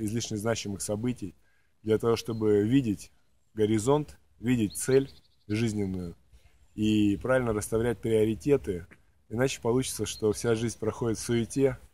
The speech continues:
и заканчивается тем, что вы ничего из того, что имели, не можете с собой забрать. Получается, жизнь уходит впустую.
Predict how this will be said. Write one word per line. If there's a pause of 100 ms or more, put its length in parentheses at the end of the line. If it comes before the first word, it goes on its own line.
(380)
и
заканчивается
тем,
что
вы
ничего
из
того,
что
имели,
не
можете
с
собой
забрать. (220)
Получается,
жизнь
уходит
впустую.